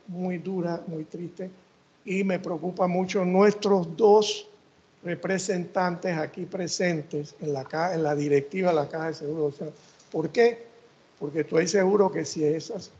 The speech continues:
que si esa institución tiene problemas serios y no puede pagar las jubilaciones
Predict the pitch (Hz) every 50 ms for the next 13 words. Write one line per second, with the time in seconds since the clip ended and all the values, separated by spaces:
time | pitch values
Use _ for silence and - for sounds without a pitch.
0 | _ _ _ _ _ - 185 160 - - 196 185 170 190 196 190 - 180 156 -
1 | 160 151 147 - 202 196 170 143 139 - - - _ _ _ _ _ _ _ _
2 | - - 214 220 220 220 226 220 220 220 170 156 156 160 180 190 190 190 185 180
3 | 180 208 190 180 165 160 139 135 127 127 160 180 180 180 226 214 202 208 202 185
4 | 190 185 190 202 185 170 143 151 151 147 139 139 139 - 196 196 185 175 156 156
5 | 156